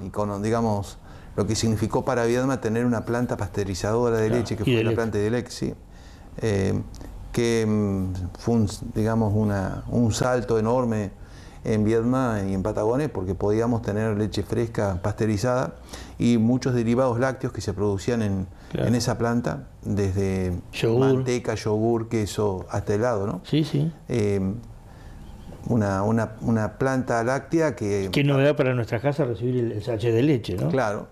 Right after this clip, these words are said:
Speaker 1: una planta láctea que fue parte del proyecto idevi, se-, que lo, que la construyó idevi, que en el año setenta y cinco Mario Franco, gobernador por entonces,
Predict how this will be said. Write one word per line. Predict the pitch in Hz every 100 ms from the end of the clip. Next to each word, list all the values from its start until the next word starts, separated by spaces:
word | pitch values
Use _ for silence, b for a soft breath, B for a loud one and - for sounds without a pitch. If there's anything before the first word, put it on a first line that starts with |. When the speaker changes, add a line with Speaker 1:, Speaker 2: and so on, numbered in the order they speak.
| -
Speaker 1:
una | 123 117 110
planta | 131 143 143
láctea | 143 156 160
que | 113 107 - B B B B
fue | - 117
parte | - 147 -
del | 117 -
proyecto | 110 123 117
idevi, | 139 175 135
se-, | - 104
que | -
lo, | 101 98 92
que | 101
la | 101
construyó | 110 101 107 139
idevi, | 139 139 151 165
que | 151
en | 104
el |
año | 110 110
setenta | 101 113 110
y | 117
cinco | - 131 143 156 - B B B B B B -
Mario | 110
Franco, | 107 123 131 104
gobernador | 101 95 107 117
por | 123
entonces, | 127 131 139 139 160 147